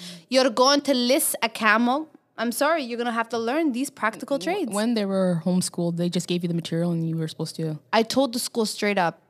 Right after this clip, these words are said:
Speaker 1: "I have to work. They're not gonna learn anything for six months."
Speaker 2: Oh,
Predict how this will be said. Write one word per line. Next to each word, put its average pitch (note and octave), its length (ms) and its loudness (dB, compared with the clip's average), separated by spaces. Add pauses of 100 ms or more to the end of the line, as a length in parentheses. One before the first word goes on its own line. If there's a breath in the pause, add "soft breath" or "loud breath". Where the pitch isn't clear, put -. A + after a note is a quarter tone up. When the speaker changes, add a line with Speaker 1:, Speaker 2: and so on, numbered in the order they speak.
(120)
Speaker 1:
"I F#3 100 2
have G#3 240 -2
to G3 80 0
work. F#3 380 -2
They're G3 180 0
not G3 100 0
gonna F#3+ 200 -2
learn F#3 120 -2
anything F3+ 260 -4
for F3+ 120 -10
six F3 220 -10
months." E3+ 380 -6 (380)
Speaker 2:
Oh, D#3 40 -20